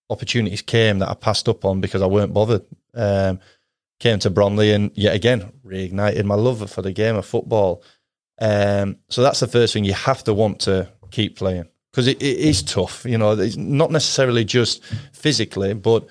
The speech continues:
there's no set.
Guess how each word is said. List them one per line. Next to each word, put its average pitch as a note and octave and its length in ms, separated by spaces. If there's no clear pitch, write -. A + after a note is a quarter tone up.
there's B2+ 200
no D#3 260
set. B2 500